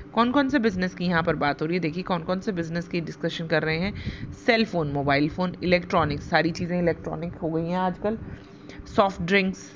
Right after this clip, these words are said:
सब लोग cold drink पीना बड़ा पसंद करते हैं। Fast food तो आजकल आप हर बच्चे को पाँच रुपये, दस रुपये में fast food ही खाना होता है, जबकि पाँच रुपये में एक केला, एक सेब भी आ सकता है, but they don't want to eat that। और banking, क्योंकि आपके पास पैसा है इसलिए हमें banks की भी ज़रूरत है।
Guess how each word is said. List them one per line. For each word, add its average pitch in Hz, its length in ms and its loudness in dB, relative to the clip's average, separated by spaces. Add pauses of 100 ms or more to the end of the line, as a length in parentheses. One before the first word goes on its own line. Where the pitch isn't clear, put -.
(180)
सब 175 100 4
लोग 185 200 4
cold 190 220 6
drink 180 240 2
पीना 180 220 2
बड़ा 175 180 6
पसंद 175 300 0
करते 180 200 2
हैं। 190 60 2
Fast 208 360 2
food 196 240 -2
तो 185 60 2
आजकल 170 340 6
आप 170 140 4
हर 180 160 6
बच्चे 180 280 2
को 175 100 -2
पाँच 170 320 0
रुपये, 175 220 -2
दस 175 220 0
रुपये 160 200 -4
में 175 160 -4
fast 160 360 0
food 180 200 0
ही 180 60 2
खाना 160 240 0
होता 156 200 2
है, 233 120 4 (420)
जबकि 180 200 4
पाँच 170 300 4
रुपये 175 200 0
में 180 140 2
एक 190 100 -2
केला, 175 300 4
एक 175 160 2
सेब 160 220 0
भी 165 140 0
आ 160 100 4
सकता 156 280 -2
है, 175 60 0
but 175 100 2
they 160 220 0
don't 170 220 0
want 202 280 -2
to 196 60 0
eat 170 200 0
that। 160 200 4 (680)
और 196 160 6
banking, 175 640 2
क्योंकि 175 400 0
आपके 175 240 4
पास 180 240 2
पैसा 202 260 4
है 175 160 6
इसलिए 160 240 0
हमें 156 180 0
banks 151 260 -4
की 214 80 -2
भी 226 100 2
ज़रूरत 226 300 4
है। 240 160 0